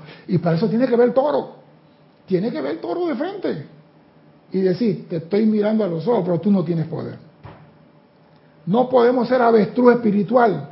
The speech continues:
que metemos la cabeza en la tierra y llama a Violeta a todo. ¿Pero qué cosa? A todo. No,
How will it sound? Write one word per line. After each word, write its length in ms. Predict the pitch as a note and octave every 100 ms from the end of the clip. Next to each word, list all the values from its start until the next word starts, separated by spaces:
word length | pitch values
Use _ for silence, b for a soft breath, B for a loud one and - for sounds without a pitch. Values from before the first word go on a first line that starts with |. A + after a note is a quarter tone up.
| B -
que 120 | G#3+
metemos 480 | G3+ G3 D4 D4+ C4+
la 80 |
cabeza 240 | A#3 B3 C4+
en 60 |
la 80 | A#3+
tierra 260 | B3 C#4+ C#4
y 80 | A3
llama 240 | A#3 C#4+
a 40 |
Violeta 560 | B3+ A#3+ B3+ C#4+ D4+ -
a 120 | G#3
todo. 300 | C4 C4 G#3
¿Pero 240 | E3 F#3+ F#3
qué 120 | E4
cosa? 280 | F4+ - -
A 200 | A3 -
todo. 440 | C4 A#3+ E3 C#3 -
No, 220 | F#3+